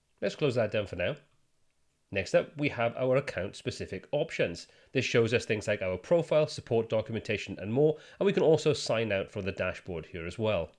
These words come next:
Below this, we have a collection of all of our different projects. We can create new projects, view any existing projects, and a lot more. I'll quickly go ahead and create a test project.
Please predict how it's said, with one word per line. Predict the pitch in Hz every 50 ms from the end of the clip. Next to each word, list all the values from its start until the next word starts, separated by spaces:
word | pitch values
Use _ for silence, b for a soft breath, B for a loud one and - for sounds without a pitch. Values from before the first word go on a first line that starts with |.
| _ _ _ _ _ b b b b b b
Below | - 147 190
this, | 196 151 156 151 - -
we | 135 131
have | - 98 104 104 107 107 -
a | -
collection | - - 120 101 87 - - 95
of | 92 92 - -
all | 110 95 90 92 90
of | 87 95
our | 90 90 92
different | 90 90 90 - - 92 87
projects. | - - 170 151 160 156 - 123 - - - - - - - _
We | 110 101
can | - 110 -
create | - - 110 101 113 123
new | 120 131 135
projects, | 127 - 143 135 131 123 - 139 117 - -
view | - 117 101 107 139 143 143 -
any | 120 117 117 120
existing | 110 - - 110 - - 107 98
projects, | - - 101 95 - 104 98 - - -
and | 110 110
a | 101
lot | 92 87 87 82 80
more. | 82 98 110 113 92 76 - _ _ _ _ _ _ _ _ _ _ _ -
I'll | -
quickly | 202 - 240 208 202 185
go | 165 170 165
ahead | 135 135 131 135 - -
and | 127 117
create | - - 113 110 -
a | -
test | - - - 92 85 - -
project. | - 92 82 85 - 127 147 170 - - -